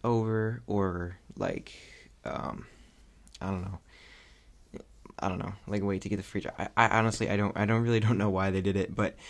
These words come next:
it, either way, uh, it, it came out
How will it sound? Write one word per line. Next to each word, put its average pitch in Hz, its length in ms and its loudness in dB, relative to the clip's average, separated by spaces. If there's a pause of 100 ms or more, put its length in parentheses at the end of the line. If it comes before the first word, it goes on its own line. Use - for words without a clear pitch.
(220)
it, 101 220 2 (180)
either 117 220 4
way, 98 380 2
uh, 98 380 2 (200)
it, - 220 -2
it 101 220 -2
came 107 200 0
out 95 220 0